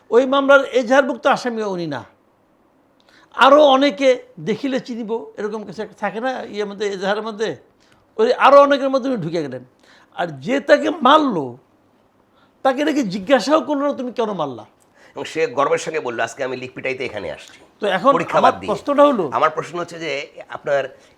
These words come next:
Speaker 2: এই যে প্রজন্ম আমরা তৈরি করছি, যে পরীক্ষা বাদ দিয়ে পিটাইতে আসে, এই পেটানো সেই পেটানো না যে আমি একটা খুব বড় অন্যায়ের, তা তো না, আমি আর একটা অন্যায় করার জন্য পিটাইতে আসছি। এবং এই যে ধরেন একটা বয়স্ক মহিলার গায়ে হাত দেওয়ার যে সংস্কৃতি, এটা কিন্তু বাংলাদেশে,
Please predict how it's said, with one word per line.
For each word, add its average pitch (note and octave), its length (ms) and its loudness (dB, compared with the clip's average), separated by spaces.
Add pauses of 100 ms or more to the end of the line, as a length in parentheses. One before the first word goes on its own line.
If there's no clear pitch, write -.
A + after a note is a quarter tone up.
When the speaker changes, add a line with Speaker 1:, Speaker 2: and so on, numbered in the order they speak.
(140)
Speaker 2:
এই F#3+ 240 -2
যে F#3+ 140 -6
প্রজন্ম E3+ 360 -4
আমরা D3+ 180 -2
তৈরি C3 240 -10
করছি, G2+ 200 -12
যে A#2 100 -8
পরীক্ষা D3+ 420 -10
বাদ D#3+ 160 -6
দিয়ে E3 120 -8
পিটাইতে C3 400 -8
আসে, E2+ 320 -12 (1120)
এই C#3+ 140 -6
পেটানো E3 440 -4 (320)
সেই D3+ 160 -6
পেটানো D3+ 380 -2
না G2 220 -2
যে G#2+ 120 -2
আমি B2+ 180 0
একটা B2 240 -2
খুব A#2+ 220 -12
বড় A#2+ 200 0
অন্যায়ের, B2+ 360 -2
তা A#2+ 140 -4
তো A2 140 -10
না, E2 100 -10
আমি G2 180 -6
আর A#2+ 60 -2
একটা B2 140 -2
অন্যায় C3+ 260 0
করার C#3 280 0
জন্য D#3 120 -10
পিটাইতে F2+ 340 -12
আসছি। - 300 -20 (500)
এবং C#3+ 240 -4 (180)
এই D#3+ 220 -6
যে D3+ 340 -12
ধরেন C3 280 -4
একটা C3+ 160 -4
বয়স্ক A#2 400 -4
মহিলার B2 440 -2
গায়ে G#2+ 260 0
হাত F#2+ 380 -6
দেওয়ার G#2+ 200 -6
যে G#2+ 80 -12
সংস্কৃতি, A#2 380 -14
এটা B2+ 120 -10
কিন্তু C#3+ 160 -12
বাংলাদেশে, B2+ 440 -8